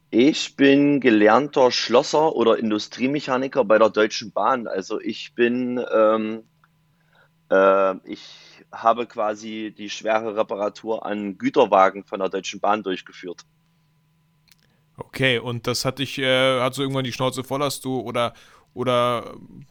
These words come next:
Speaker 2: wann war bei dir der Punkt erreicht, wo du gesagt hast, ähm, "Ich mach das jetzt, glaub ich, es läuft ganz gut, ich mach jetzt Fotografie hauptberuflich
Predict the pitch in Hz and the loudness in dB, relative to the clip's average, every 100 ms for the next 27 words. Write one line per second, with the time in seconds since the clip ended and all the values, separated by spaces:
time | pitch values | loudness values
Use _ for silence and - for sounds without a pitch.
0 | _ _ _ _ - 127 143 160 156 151 | _ _ _ _ -20 -2 0 2 4 4
1 | 147 147 147 - 160 151 143 139 135 139 | 4 2 -2 0 -2 -2 -4 -4 -6 -8
2 | 127 131 135 127 - 127 127 127 127 104 | -8 -8 -8 -10 -10 -10 -8 -8 -10 -8
3 | 139 139 131 127 135 131 131 123 - 117 | -8 -6 -8 -8 -2 -2 -2 -6 -10 -6
4 | 151 151 147 127 156 165 - _ _ _ | -4 -4 -6 -6 -8 -10 -10 _ _ _
5 | 131 135 135 131 - 131 127 - 135 120 | -8 -6 -6 -8 -8 -8 -8 -6 -6 -4
6 | 131 - _ 131 120 117 135 139 | -6 -8 _ -8 -6 -6 -6 -6